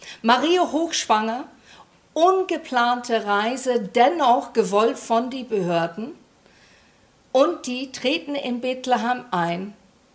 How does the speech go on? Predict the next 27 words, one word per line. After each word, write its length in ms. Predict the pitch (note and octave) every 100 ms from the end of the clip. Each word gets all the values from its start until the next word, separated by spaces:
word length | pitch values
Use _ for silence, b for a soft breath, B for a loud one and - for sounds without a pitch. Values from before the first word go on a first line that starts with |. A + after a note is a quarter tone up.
| _ G3
müde, 380 | G#3 B3 C4
erschöpft, 800 | D4+ - - G#3+ A#3 - - - A3+ A3+
und 140 | G#3
sie 440 | F#3+ G#3 G#3+ B3 A#3+ - _ _ _ -
erwartet 840 | F#3 F3 F#3 - A3 G#3+ G#3+ -
gleich 500 | F3+ F3+ F3+ A3 -
das 220 | - G#3
Baby 560 | - E3 D3+ C#3 D3 F3+ B B B B
und 200 | G#3+ G#3
kriegt 380 | - D#4 D4+ -
aber 260 | G#3+ G#3 G#3+ - -
keine 440 | C4 D4 D4+ C#4+
Unterkunft 720 | - B3+ A#3+ G#3+ G3+ F#3+ F3+
in 140 | G3 F#3
ein 160 | F3+
Gästehaus. 720 | F3 E3+ E3+ C#3+ C3+ E3+ - - b b b b
Stattdessen 840 | - C4 C4 C#4+ F#4 - G#3+ A#3+ D#4+ B B B B B
wird's 360 | G#3 C4 B3+ -
denen 200 | B3 A#3+
angeboten, 680 | - C#4+ D#4 B3+ C4+ C4+ A3+
in 120 | G#3
einer 160 | F#3 D#3+ -
Hülle 320 | E4+ F4 G3+
zu 160 | - -
übernachten, 720 | F#3 F3+ F3 E3 - A3 A#3+
ein 240 | - E3
Stall, 560 | E3 - F#3+ F#3+ B3